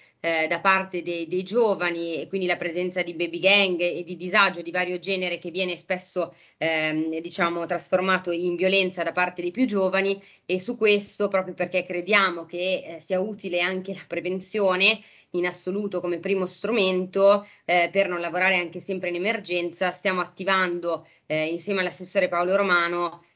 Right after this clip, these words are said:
ehm, degli incontri con delle realtà che si occupano di educativa di strada per andare proprio in quei posti. Questi luoghi che sono, eh, Piazza Gerusalemme, eh, Giovanni da Procida,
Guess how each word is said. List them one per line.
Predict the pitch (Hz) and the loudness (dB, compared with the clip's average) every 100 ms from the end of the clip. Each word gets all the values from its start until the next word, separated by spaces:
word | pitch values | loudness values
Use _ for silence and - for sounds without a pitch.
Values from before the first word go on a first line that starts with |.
| _ | _
ehm, | 160 160 156 156 156 | -2 0 0 0 0
degli | 196 185 190 | 0 2 0
incontri | 190 208 208 185 185 | -2 2 2 2 -2
con | 175 170 | -4 0
delle | 175 175 | 2 2
realtà | 180 196 185 | 4 2 0
che | 170 | -2
si | 190 | -4
occupano | 180 180 170 | -4 -6 -8
di | 170 | -6
educativa | 160 165 180 180 | -10 -8 -4 -2
di | 180 | -4
strada | 190 - 165 160 165 | -6 -2 2 2 2
per | 165 165 | 0 -2
andare | 165 170 165 | 0 0 0
proprio | 156 160 175 | -4 -6 -4
in | 160 185 180 | -4 -4 -4
quei | 170 156 | -6 -2
posti. | 160 156 - 165 156 - - _ | -4 -4 -8 -10 -10 -18 -20 _
Questi | 220 254 - | 4 4 2
luoghi | 202 214 202 185 180 185 | 2 6 6 2 -4 -8
che | 190 | -10
sono, | - 196 196 190 175 170 | -6 -4 -2 -2 -2 -4
eh, | 147 | -4
Piazza | 185 185 196 185 | -2 -2 -2 -2
Gerusalemme, | 180 175 185 190 190 180 170 165 - | -4 0 2 4 2 0 -4 -6 -8
eh, | 175 170 165 165 | -6 -2 -2 -2
Giovanni | 165 170 175 | -2 -2 -2
da | 170 | 0
Procida, | 190 190 185 190 170 160 | 4 4 4 0 -2 -2